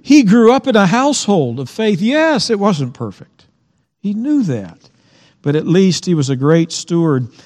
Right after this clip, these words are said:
of this echo of mercy. I had to think about this. You know, all of us here in this room tonight,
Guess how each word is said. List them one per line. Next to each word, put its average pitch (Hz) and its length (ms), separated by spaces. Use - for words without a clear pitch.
of 147 140
this 143 280
echo 196 340
of 127 80
mercy. 190 340
I 208 120
had 247 100
to 170 60
think 202 260
about 143 340
this. 120 380
You 240 320
know, 226 220
all 214 320
of 143 100
us - 260
here 120 520
in 131 160
this 170 200
room 110 380
tonight, 123 520